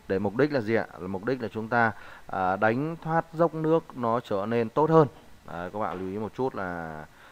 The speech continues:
cái việc đánh thoát dốc nước nó rất là quan trọng, nó cực kỳ quan trọng trong cái việc mà, à, chúng ta phải hạ cốt. Rất nhiều những đội thợ người ta thi công, người ta chưa có kinh nghiệm. Thế nên là khi làm xong rồi thì chúng ta mới đi xử lý cái việc đánh dốc bằng cách là chúng ta lại tân cao hơn.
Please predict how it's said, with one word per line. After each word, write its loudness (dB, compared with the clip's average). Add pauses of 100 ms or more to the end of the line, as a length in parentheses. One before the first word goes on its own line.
(120)
cái -6
việc -2
đánh -4
thoát 0
dốc -2
nước 2
nó 0 (540)
rất 6
là 6
quan 4
trọng, 4 (300)
nó -4
cực 2
kỳ -2
quan 0
trọng -2
trong -2
cái -2
việc 2
mà, -2 (360)
à, -4
chúng -4
ta 6
phải 2
hạ 2
cốt. 6
Rất 8
nhiều 8
những 2
đội 6
thợ 4
người 0
ta 4
thi 2
công, 6
người 0
ta 2
chưa 2
có 4
kinh 0
nghiệm. 6 (380)
Thế 0
nên 4
là 6
khi 4
làm 6
xong 4
rồi 8 (340)
thì 2
chúng -2
ta 6
mới 4
đi 6
xử -2
lý 4
cái 0
việc 2
đánh 2
dốc 6
bằng 4
cách 6
là 4
chúng 0
ta 8
lại 0
tân 8
cao 6
hơn. 8